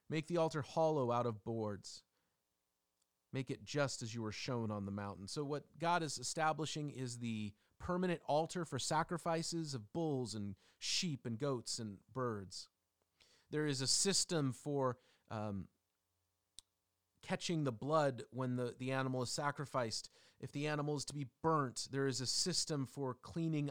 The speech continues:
up the, uh, ash and the, and the remains. Uh, all of these things are, are taken care of. And then it's to be made transportable. Don't make it f-, don't make it thick, don't make it solid, make it hollow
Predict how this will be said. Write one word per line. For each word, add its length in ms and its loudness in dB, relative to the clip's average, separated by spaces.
up 320 0
the, 420 -2
uh, 160 -4
ash 440 2
and 160 -4
the, 160 -6
and 120 -6
the 80 -4
remains. 760 -4
Uh, 160 -6
all 220 2
of 100 -4
these 220 -2
things 300 -2
are, 120 -2
are 200 -2
taken 460 -4
care 360 -2
of. 140 -10
And 160 2
then 120 6
it's 160 2
to 80 -2
be 100 0
made 320 -2
transportable. 680 0
Don't 180 2
make 180 4
it 140 0
f-, 200 -18
don't 180 0
make 140 0
it 100 -6
thick, 320 -4
don't 220 0
make 220 -2
it 260 -4
solid, 500 4
make 160 -2
it 80 -4
hollow 500 2